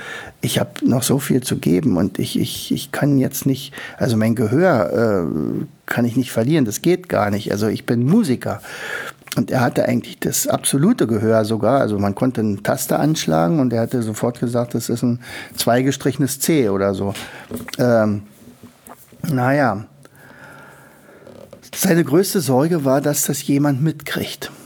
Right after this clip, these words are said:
Und das muss man sich mal vorstellen. Also erinnert sich an dieser innere Kampf, dass er sein Gehör vielleicht sogar verliert. Also es war zu dem damaligen Zeitpunkt noch nicht klar.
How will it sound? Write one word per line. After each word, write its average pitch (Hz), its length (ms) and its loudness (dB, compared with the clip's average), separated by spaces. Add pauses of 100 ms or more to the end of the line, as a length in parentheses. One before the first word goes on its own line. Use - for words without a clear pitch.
(400)
Und 123 200 -2
das 139 140 -2
muss 165 160 0
man 160 140 2
sich 143 180 0
mal 139 120 4
vorstellen. 131 520 0
Also 117 180 0
erinnert 143 400 2
sich 139 300 -2
an - 300 0
dieser 135 320 2
innere 160 340 2
Kampf, 156 400 -2
dass 135 220 -2
er 135 460 2 (1040)
sein - 680 -2
Gehör 117 520 2
vielleicht - 500 -2
sogar 120 260 0
verliert. 127 580 2
Also 120 200 2
es 107 160 -4
war 113 140 2
zu 120 120 0
dem 107 260 0
damaligen 110 440 0
Zeitpunkt 113 400 0
noch 107 120 2
nicht 107 200 -4
klar. 117 420 0